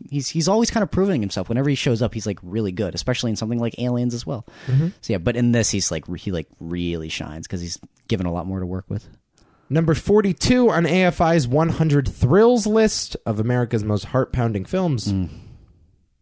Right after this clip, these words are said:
Speaker 2: Number twenty-two villain of all time is The Terminator, and number thirty-seven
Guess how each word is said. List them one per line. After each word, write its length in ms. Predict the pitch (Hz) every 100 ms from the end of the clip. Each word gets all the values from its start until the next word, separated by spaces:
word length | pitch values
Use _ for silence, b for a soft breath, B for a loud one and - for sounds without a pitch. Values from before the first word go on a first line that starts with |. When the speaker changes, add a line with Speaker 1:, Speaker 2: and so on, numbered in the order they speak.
| _ _ _ _ -
Speaker 2:
Number 220 | 110 113
twenty-two 1120 | - - 175 - 147 - 185 190 190 190 185 - _ _ -
villain 380 | 104 170 131 80
of 100 | 76
all 120 | 71
time 420 | - 76 76 76
is 160 | - 85
The 120 | 87
Terminator, 640 | - 92 107 127 147 156 - _ _ _ _ _ 107
and 400 | 104 101 104 -
number 1080 | 113 107 127 131 127 117 110 110 107 104 104 - _ _
thirty-seven 960 | - 151 170 - - 160 92 53 101